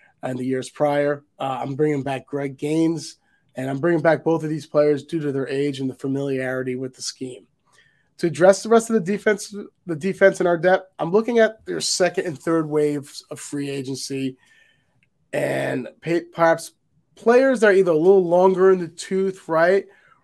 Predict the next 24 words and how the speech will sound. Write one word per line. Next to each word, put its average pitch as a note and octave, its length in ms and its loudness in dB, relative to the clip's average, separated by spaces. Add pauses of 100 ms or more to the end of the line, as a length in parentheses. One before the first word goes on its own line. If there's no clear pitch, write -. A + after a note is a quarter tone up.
or D#3 320 0 (360)
just D#3+ 240 -8
because F3 360 0
of D3 220 -10
the D3+ 100 -10
current E3+ 640 0
draft D#3+ 480 -6
landscape D3+ 720 -4 (840)
will D#3+ 280 -6
not E3 280 -4
be D#3 160 -2
as C#3 140 -8
valued C#3 500 -8
as A#2+ 180 -18
much. A#2 260 -20
So - 140 -6
I'm D3 60 -4
talking E3+ 240 -4
about D3+ 180 -6
Kyle C#3+ 300 -8
Van C3 300 -10
Noy, D3+ 480 -2 (500)
Matt C#3+ 200 -8
Ioannidis, C#3+ 840 -6